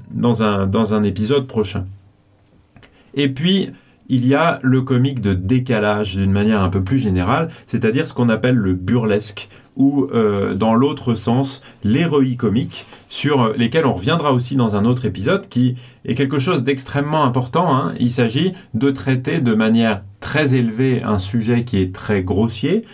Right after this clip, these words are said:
ou bien de faire le contraire, de traiter un sujet qui est très élevé, euh, des rois, des princes, de, des choses de ce genre-là, d'une manière qui est, euh, très basse. Et puis, euh, on peut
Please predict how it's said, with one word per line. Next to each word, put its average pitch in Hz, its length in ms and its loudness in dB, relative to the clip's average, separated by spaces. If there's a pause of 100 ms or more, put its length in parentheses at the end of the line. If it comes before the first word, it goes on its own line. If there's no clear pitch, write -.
(240)
ou 131 140 2
bien 135 400 2
de 113 160 2
faire 131 180 0
le 104 120 2
contraire, 101 360 -2
de 123 100 0
traiter 113 320 -2
un 120 120 2
sujet 120 340 -2
qui 117 140 -2
est 92 160 -2
très 113 320 -2
élevé, 120 340 0 (360)
euh, 92 200 2
des 90 160 0
rois, 104 480 2
des 95 140 -2
princes, 117 560 -2
de, 117 100 -2
des - 220 -4
choses 135 240 0
de 104 80 -8
ce 107 160 -2
genre-là, 101 400 0 (320)
d'une 127 240 2
manière 110 400 0
qui 98 240 -2
est, 120 240 0 (280)
euh, 95 320 2
très 104 240 -2
basse. 98 520 -4 (480)
Et 143 160 0
puis, 202 260 2 (320)
euh, 123 460 4
on 143 180 0
peut 170 400 0